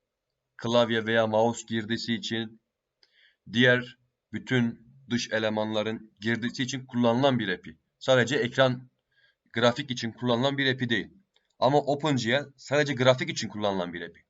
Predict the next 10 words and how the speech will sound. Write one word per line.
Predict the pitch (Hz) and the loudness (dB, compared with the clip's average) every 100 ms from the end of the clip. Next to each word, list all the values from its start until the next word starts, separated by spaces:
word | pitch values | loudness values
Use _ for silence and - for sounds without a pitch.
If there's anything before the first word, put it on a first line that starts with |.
| _ _ _ _ - - _ | _ _ _ _ -20 -20 _
Bundan | 113 131 160 | -2 0 0
dolayı | 160 120 120 | 2 2 2
OpenGL'in | 131 131 131 156 127 113 101 131 - _ _ _ _ _ _ _ _ _ _ _ _ _ _ _ _ _ _ _ _ - 131 | 0 -4 -4 -6 0 0 0 -6 -14 _ _ _ _ _ _ _ _ _ _ _ _ _ _ _ _ _ _ _ _ -4 4
DirectX'ten | 135 131 127 - 127 139 - _ _ | 6 4 0 0 2 0 -4 _ _
bazı | 113 123 101 113 123 - | 4 4 4 0 -2 -6
farklılıkları | _ 110 110 110 107 104 107 104 | _ 0 0 -8 -8 -2 -2 0
olacak. | 90 85 - _ _ _ _ _ _ _ _ _ _ _ _ _ _ _ _ | -6 -10 -16 _ _ _ _ _ _ _ _ _ _ _ _ _ _ _ _
Baktığımız | - 117 - 104 98 92 | -2 -2 -4 -6 -6 -8
gibi | 95 | -12
şurada | 95 104 92 90 - | -10 -8 -4 -4 -4